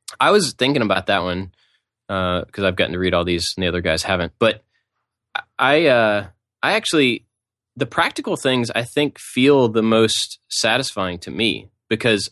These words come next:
I know that they have a purpose and I know that the only reason I'm making them is because they're gonna be used or they're gonna be, you know, given or something like that.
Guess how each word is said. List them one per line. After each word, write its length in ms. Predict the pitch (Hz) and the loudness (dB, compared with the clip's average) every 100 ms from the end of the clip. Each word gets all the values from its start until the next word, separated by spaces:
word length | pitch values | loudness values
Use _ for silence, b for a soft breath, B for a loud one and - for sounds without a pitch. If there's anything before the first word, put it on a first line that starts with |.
| _ | _
I 100 | 104 | -2
know 220 | 110 113 120 | 2 2 2
that 100 | 104 | 2
they 60 | |
have 100 | 101 | -2
a 60 | 80 | -2
purpose 540 | - 117 - 90 - - | -2 -2 -2 -4 -6 -4
and 120 | 107 | 0
I 60 | 101 | 2
know 180 | 104 104 | 4 2
that 220 | 98 87 - | 2 -2 -2
the 120 | 107 | 0
only 140 | 107 120 | 4 4
reason 200 | 117 104 | 4 2
I'm 160 | 87 92 | -2 0
making 340 | 98 104 95 | -2 -2 -2
them 140 | 92 | -2
is 100 | 90 - | -4 -6
because 320 | 90 90 87 | -6 -6 -4
they're 120 | 90 | -4
gonna 280 | 87 87 82 _ _ _ _ _ _ _ 98 | -4 -6 -8 _ _ _ _ _ _ _ -4
be 300 | 107 101 95 | 0 2 2
used 580 | 85 87 87 92 110 - | 0 0 2 2 0 2
or 60 | 95 | 0
they're 140 | 85 | 0
gonna 160 | 82 82 | -2 -4
be, 280 | 87 82 82 | -2 -2 -2
you 140 | 87 | -2
know, 120 | 80 | -2
given 500 | 71 98 92 95 98 | -2 -2 0 0 0
or 100 | 95 | -2
something 300 | 92 104 113 | -2 -4 -4
like 160 | 104 101 | -4 -2
that. 240 | 110 110 | 0 -2